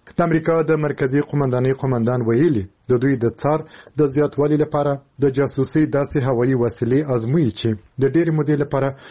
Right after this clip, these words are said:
په هوا کې پاتې کېدلی سي. دوی که څه هم نه دي ویلي چې دغه څارونکي وسیلې به څه وي،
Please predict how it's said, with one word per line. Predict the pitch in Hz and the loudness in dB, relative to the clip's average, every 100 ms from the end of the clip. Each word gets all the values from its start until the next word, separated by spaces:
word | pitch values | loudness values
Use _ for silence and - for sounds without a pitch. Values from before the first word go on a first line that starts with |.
| - - | -20 0
په | 175 156 | 0 2
هوا | 160 165 | 0 0
کې | 170 170 156 | 0 0 -2
پاتې | 156 123 123 131 | 0 -2 0 -4
کېدلی | - 117 110 101 | -2 -2 0 -2
سي. | 92 135 127 _ - | -2 -2 -2 _ -2
دوی | 165 190 | 0 2
که | 180 170 | 0 0
څه | 175 | 0
هم | 170 175 | 0 2
نه | 175 | 2
دي | 185 | 2
ویلي | 135 113 113 | 0 0 0
چې | 110 117 107 - 127 | -2 -4 -4 -4 -2
دغه | 151 165 | 0 0
څارونکي | 160 143 160 165 151 | 0 0 2 0 0
وسیلې | 131 127 127 135 | 0 0 0 0
به | 135 131 | 0 -2
څه | - | 0
وي، | 180 135 | 0 0